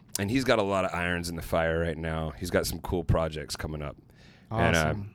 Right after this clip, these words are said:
Speaker 1: so he'll call and we'll talk for, you know, hours about his ideas and actors and stories, and that's always, uh,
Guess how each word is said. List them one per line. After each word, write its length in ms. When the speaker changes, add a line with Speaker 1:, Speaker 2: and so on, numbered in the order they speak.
Speaker 1:
so 160
he'll 120
call 280
and 80
we'll 100
talk 240
for, 360
you 100
know, 260
hours 640
about 240
his 180
ideas 600
and 160
actors 680
and 280
stories, 680
and 280
that's 300
always, 560
uh, 360